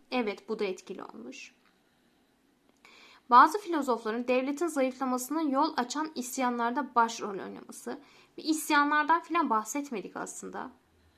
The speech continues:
Buna bir soru işareti koyalım. Bazı filozofların dinin emir ve yasaklarına karşı duyarsız bir yaklaşım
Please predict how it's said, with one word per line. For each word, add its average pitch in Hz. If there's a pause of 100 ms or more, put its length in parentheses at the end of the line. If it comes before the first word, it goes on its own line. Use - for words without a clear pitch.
(120)
Buna 277
bir 285
soru 240
işareti 202
koyalım. - (680)
Bazı 302
filozofların 233
dinin 285
emir 311
ve 339
yasaklarına 277
karşı 220
duyarsız 240
bir 240
yaklaşım 240